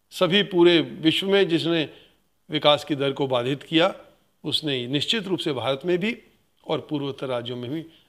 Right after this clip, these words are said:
विकास की दर को कम किया है। और अब अपेक्षा हम कर रहे हैं कि बाईस तेईस में विकास की दर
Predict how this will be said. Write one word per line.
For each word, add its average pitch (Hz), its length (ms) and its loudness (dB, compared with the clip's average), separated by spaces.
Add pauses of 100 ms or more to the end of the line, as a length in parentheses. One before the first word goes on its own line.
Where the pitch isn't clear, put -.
(100)
विकास 127 340 -2
की 143 120 -10
दर 120 180 -10
को 127 160 -8
कम 131 260 -4
किया 175 260 2
है। - 320 -4 (420)
और - 100 4
अब 277 260 2
अपेक्षा 175 420 2
हम 143 140 -2
कर 131 140 0
रहे 135 120 -2
हैं 151 80 -2
कि 151 80 -2
बाईस 123 400 -4
तेईस 120 280 -8
में 131 100 -6
विकास 117 320 -8
की 123 100 -10
दर 123 260 -10